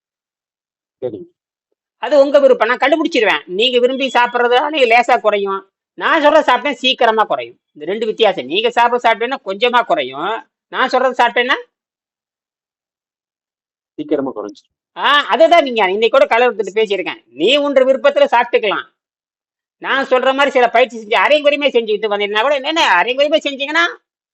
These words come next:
Speaker 2: அதுவும் முன்னேற்றம் தான். என்ன வெற்றி உறுதியை தவிர கொஞ்சம் முடிவுகள் தாமதம் வரும், ஆனா வெற்றி உறுதி.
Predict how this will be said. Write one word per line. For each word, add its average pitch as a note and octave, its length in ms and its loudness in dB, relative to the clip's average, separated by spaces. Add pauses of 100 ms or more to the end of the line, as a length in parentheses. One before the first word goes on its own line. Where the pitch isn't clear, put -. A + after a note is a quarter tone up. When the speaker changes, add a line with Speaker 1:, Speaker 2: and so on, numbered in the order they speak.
(120)
Speaker 2:
அதுவும் B3+ 340 0
முன்னேற்றம் A#3+ 400 0
தான். E3+ 160 -6
என்ன C#4+ 140 -4 (420)
வெற்றி B3 340 -2
உறுதியை C#4+ 340 2
தவிர G3 260 2 (600)
கொஞ்சம் A#3+ 360 -2 (120)
முடிவுகள் D#4 580 2
தாமதம் G3 400 2
வரும், D#3+ 160 0
ஆனா D4 180 0
வெற்றி A#3 300 0
உறுதி. A3 280 -8